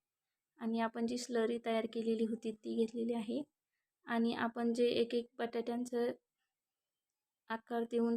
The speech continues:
तयार केलेला गोळा आहे तो यामध्ये अशा प्रकारे सोडायचा आहे आणि मॅगीमध्ये सोडायचा आहे पुन्हा एकदा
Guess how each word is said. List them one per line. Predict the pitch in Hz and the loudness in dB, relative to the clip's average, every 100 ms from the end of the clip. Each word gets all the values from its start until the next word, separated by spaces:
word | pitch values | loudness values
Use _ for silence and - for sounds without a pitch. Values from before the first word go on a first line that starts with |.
| 233 | 0
तयार | 226 233 - | -2 -2 -2
केलेला | 226 226 226 233 233 254 | 0 2 4 4 2 2
गोळा | 233 226 | 2 2
आहे | 226 226 220 | 0 0 -2
तो | - | 0
यामध्ये | 226 226 226 226 - | 0 0 -2 -2 -6
अशा | 226 - 233 | -10 -8 -6
प्रकारे | - 226 226 226 | -6 -4 -2 -2
सोडायचा | 233 226 214 214 220 240 | 0 2 2 -2 -4 -6
आहे | 220 226 294 _ _ _ _ _ _ _ _ _ _ _ _ _ _ 240 | 0 0 -2 _ _ _ _ _ _ _ _ _ _ _ _ _ _ -2
आणि | 233 233 | 2 2
मॅगीमध्ये | 247 233 233 233 233 226 233 | 4 2 0 2 2 2 0
सोडायचा | 233 226 220 214 | 0 0 0 -2
आहे | 226 226 | -2 -2
पुन्हा | 233 220 | -2 -4
एकदा | 220 226 240 | -2 -4 -6